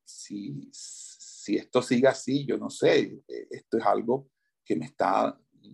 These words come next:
me, me está doliendo, es un dolor profundo en mi alma, en mi corazón". Y ahí es donde, eh, encaja la, la evidencia de que Primera de Corintios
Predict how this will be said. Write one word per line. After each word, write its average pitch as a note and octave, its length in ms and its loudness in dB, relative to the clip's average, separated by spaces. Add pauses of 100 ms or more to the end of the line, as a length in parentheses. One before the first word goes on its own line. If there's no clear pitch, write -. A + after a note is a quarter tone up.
(180)
me, C#3 320 -8
me - 160 -10
está G2 260 2
doliendo, A2+ 640 6
es - 80 -8
un A#2+ 140 0
dolor A#2 360 6
profundo D3+ 500 2
en G#2 60 0
mi G#2 120 -8
alma, B2+ 300 2
en G#2 60 -12
mi - 60 -20
corazón". - 560 -2 (640)
Y C3+ 100 6
ahí D3 220 10
es G3 100 4
donde, D#3 500 -4 (560)
eh, A2+ 520 -6 (640)
encaja C3 840 2 (680)
la, G#2 440 -4 (420)
la - 220 4
evidencia A2+ 800 4
de G2+ 140 -4
que - 180 -4
Primera A#2+ 420 4
de D3 160 4
Corintios - 760 -2